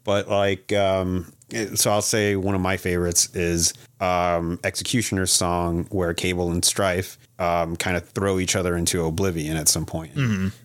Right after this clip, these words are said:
Speaker 1: You're like, "Wow, they killed each other, like, completely." And so you, you need, and I'm very curious to see what Mark Miller's gonna do for, like, the moment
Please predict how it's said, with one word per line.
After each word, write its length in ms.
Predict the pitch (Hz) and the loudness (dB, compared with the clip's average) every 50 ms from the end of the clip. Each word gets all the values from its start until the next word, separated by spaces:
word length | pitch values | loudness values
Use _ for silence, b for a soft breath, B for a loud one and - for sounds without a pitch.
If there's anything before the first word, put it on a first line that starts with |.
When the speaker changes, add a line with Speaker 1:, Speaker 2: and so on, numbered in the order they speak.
| - | -8
Speaker 1:
You're 120 | - 95 85 | -4 -2 0
like, 180 | 80 82 85 - | 0 -2 -2 -4
"Wow, 340 | 98 95 98 98 87 80 78 | -2 -2 0 0 0 0 -2
they 200 | 80 85 85 85 82 82 87 | -2 -2 -2 -2 -4 -4 -4
killed 300 | - - 104 110 98 95 | -2 -2 0 0 0 0
each 160 | 87 82 - | 0 0 -2
other, 260 | 85 82 85 85 82 | -2 -2 -2 0 0
like, 200 | 82 85 85 - - - 87 - - | 0 -2 -2 -4 -8 -14 -16 -12 -8
completely." 540 | - - 95 - 110 113 98 92 82 80 87 B B B _ - | -6 -4 -2 0 0 0 0 -2 -4 -6 -8 B B B _ -6
And 480 | 101 95 92 95 92 92 92 90 90 - - - _ _ | -4 -2 0 0 0 0 0 0 -2 -4 -8 -14 _ _
so 140 | - - - 113 | -2 0 2 2
you, 200 | 113 117 120 117 | 4 2 2 2
you 140 | 113 110 113 | 2 2 2
need, 360 | 117 123 127 123 107 101 90 76 - _ _ | 4 4 4 2 0 -2 -4 -10 -18 _ _
and 140 | 127 123 107 | -2 0 0
I'm 360 | 107 113 110 107 104 101 98 - | 2 2 0 0 -2 -2 -4 -6
very 400 | 117 101 95 107 117 113 110 104 | -6 -4 0 2 2 2 2 2
curious 440 | - - - 113 107 101 95 92 - | 0 -2 0 0 2 2 2 0 0
to 100 | - - | 2 4
see 500 | - - - 120 110 104 95 90 85 - b b b _ | 4 4 4 4 4 2 2 0 0 -4 b b b _
what 240 | - 101 104 98 98 | -2 -2 0 0 0
Mark 260 | 101 95 98 92 95 | 0 0 0 0 0
Miller's 300 | 95 98 95 92 85 - | 0 0 2 0 0 0
gonna 160 | 95 87 87 | 0 0 0
do 340 | 87 82 104 120 117 98 87 | 0 0 0 2 2 2 0
for, 240 | - - 92 90 87 | 0 0 0 2 2
like, 240 | 87 85 87 - - | 2 0 0 -2 -2
the 100 | 92 87 | -2 0
moment 600 | 92 92 92 95 98 98 92 90 85 82 - | 2 2 2 2 0 0 0 0 0 0 -2